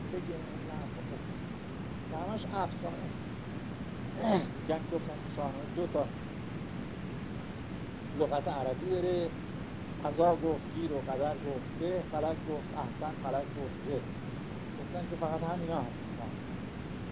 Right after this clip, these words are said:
و اینا هم بعد گفتن که اون فلک گفته به فردوسی مربوط نیست، اون هم ملک گفته به فردوسی مربوط نیست. این حرف مفته. نه فردوسی می‌خواسته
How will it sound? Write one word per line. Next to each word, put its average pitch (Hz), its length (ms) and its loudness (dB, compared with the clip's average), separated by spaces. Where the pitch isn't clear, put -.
و 151 120 0
اینا 156 200 2
هم 190 140 4
بعد 180 200 8
گفتن 175 320 0
که 196 120 0
اون 147 100 -2
فلک 170 320 6
گفته 165 300 0
به 135 160 -2
فردوسی 139 420 -2
مربوط 175 400 -2
نیست، - 260 -4
اون 180 140 -2
هم 190 80 2
ملک 185 360 8
گفته 180 280 2
به 202 60 0
فردوسی 160 480 -2
مربوط - 300 -2
نیست. - 340 -4
این 285 180 0
حرف 294 180 2
مفته. - 280 0
نه 233 180 4
فردوسی 233 520 4
می‌خواسته 190 300 0